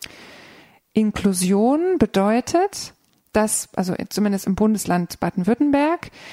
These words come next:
dass ein Kind in eine Regelschule geht und dafür eine Schulbegleitung bekommt.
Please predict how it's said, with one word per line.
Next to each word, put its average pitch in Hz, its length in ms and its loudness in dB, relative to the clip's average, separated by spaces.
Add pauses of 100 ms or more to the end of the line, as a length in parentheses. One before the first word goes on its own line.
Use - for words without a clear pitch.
(140)
dass 196 180 0
ein 185 160 0
Kind 277 380 0
in 202 100 2
eine 175 320 0
Regelschule 254 580 2
geht 269 440 0
und 190 200 0
dafür 247 540 2
eine 202 300 2
Schulbegleitung 190 960 0
bekommt. - 540 -4